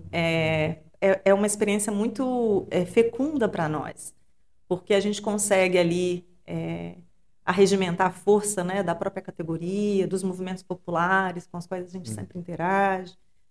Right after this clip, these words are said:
Speaker 1: dos outros segmentos de estudantes, de servidores técnicos,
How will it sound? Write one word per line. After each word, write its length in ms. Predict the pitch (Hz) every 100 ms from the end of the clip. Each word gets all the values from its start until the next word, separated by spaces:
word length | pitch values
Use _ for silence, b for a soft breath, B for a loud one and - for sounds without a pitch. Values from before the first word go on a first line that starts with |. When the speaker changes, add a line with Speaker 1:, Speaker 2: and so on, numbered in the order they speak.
| _ -
Speaker 1:
dos 180 | 214
outros 200 | 226 226
segmentos 640 | - 196 190 170 190 196 -
de 80 |
estudantes, 760 | 160 - 156 165 185 180 175 156
de 240 | 156 156 156
servidores 500 | - 160 160 160 160
técnicos, 840 | - 180 180 175 - 175 - -